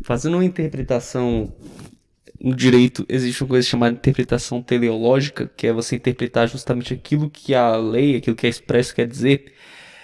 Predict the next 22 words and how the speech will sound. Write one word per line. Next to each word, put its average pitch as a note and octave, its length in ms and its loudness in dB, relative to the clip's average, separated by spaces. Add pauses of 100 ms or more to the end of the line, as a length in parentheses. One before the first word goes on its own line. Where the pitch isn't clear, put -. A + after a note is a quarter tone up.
(260)
É, A2+ 240 6
quando C#3 220 0
Jesus E3 300 2
Cristo D#3 340 -4
diz, B2 560 -2 (400)
quando A#2+ 160 -4
ele A2+ 100 -2
pega A2+ 440 2
a A#2 80 -2
moeda A#2 420 0
e A2 40 -6
fala A#2 300 2
de A#2 140 -2
quem C3 200 -2
é - 20 0
essa A#2+ 280 0
efígie A#2+ 360 -2
aqui A2+ 120 -8
na A2 120 -4
moeda, A2+ 360 -2
ele A2+ 200 -4
diz, A2 340 -6